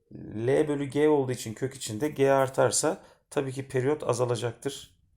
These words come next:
Bakın daha hızlı gidip gelecek periyot arttığı için. Değişim daha hızlı gerçekleşecek. Periyot azalırsa, bakın hatta şöyle yaptık.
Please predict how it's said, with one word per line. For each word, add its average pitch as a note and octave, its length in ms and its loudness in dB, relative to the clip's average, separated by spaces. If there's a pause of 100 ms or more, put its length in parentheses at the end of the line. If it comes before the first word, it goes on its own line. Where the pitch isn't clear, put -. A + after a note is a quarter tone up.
(380)
Bakın A#2 280 -10 (1300)
daha C3 180 6
hızlı A2+ 200 -2
gidip G2+ 240 -12
gelecek G2 380 -8
periyot G#2 320 -6
arttığı G2+ 280 -6
için. G#2+ 300 -10
Değişim A2+ 360 -6
daha A#2+ 180 0
hızlı A2 180 -4
gerçekleşecek. - 840 -10 (720)
Periyot D#3+ 320 2
azalırsa, D3 580 2 (1080)
bakın B2+ 160 -10
hatta B2+ 480 0 (3250)
şöyle A#2+ 360 -4
yaptık. - 480 -8